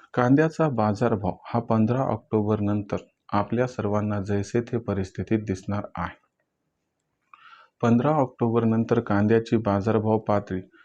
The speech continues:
बाराशे ते सतराशे रुपये प्रति क्विंटलच्या दरम्यान दिसणारे.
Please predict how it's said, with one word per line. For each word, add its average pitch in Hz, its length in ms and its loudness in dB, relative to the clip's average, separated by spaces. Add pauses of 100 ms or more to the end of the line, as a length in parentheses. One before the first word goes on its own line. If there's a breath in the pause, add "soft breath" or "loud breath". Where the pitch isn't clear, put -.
(220 soft breath)
बाराशे 113 640 0
ते 117 180 0
सतराशे 113 560 -4
रुपये 107 240 -2
प्रति 104 300 -2
क्विंटलच्या 101 540 -2
दरम्यान 98 440 0
दिसणारे. 107 520 0